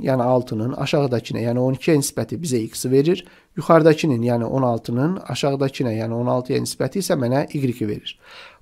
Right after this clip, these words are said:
Bunu daha rahat həll eləmək üçün məsləhət görərdim ki, X bölü Y nisbətini yazın və bu iki kəsiri bir-birinə nisbət kimi göstərin. Yəni altı bölü on iki kəsirini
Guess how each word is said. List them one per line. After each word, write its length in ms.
Bunu 260
daha 480
rahat 320
həll 240
eləmək 320
üçün 240
məsləhət 400
görərdim 480
ki, 160
X 160
bölü 240
Y 160
nisbətini 540
yazın 320
və 80
bu 140
iki 180
kəsiri 400
bir-birinə 400
nisbət 320
kimi 160
göstərin. 480
Yəni 240
altı 320
bölü 160
on 160
iki 160
kəsirini 460